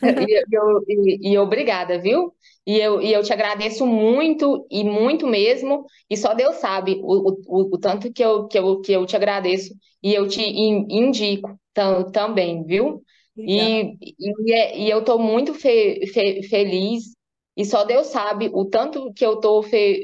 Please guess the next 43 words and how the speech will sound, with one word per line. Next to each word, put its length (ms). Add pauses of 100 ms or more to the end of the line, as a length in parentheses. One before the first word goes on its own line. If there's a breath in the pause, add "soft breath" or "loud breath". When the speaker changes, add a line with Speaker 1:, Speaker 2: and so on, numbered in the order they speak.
Speaker 1:
feliz. 600 (520 soft breath)
E 60
eu 140
sei 200
que 100
essa 200
jo-, 360
jornada, 520
ela 140
não 180
vai 140
ser 220
fácil, 520 (680)
porque 640
você 340
ter 220
um 40
escritório 540
não, 180
não 140
é 80
fácil. 640 (340 loud breath)
E 120
quando 320
fi-, 320 (180)
fi-, 160
ficar 380
pronto, 240
eu 80
vou 120
te 120
mandar 440
as, 220
as, 300
as 240
fotos 480
e, 100
e 160
os, 180
e 160
os 200
Speaker 2:
É. 20
Speaker 1:
vídeos. 460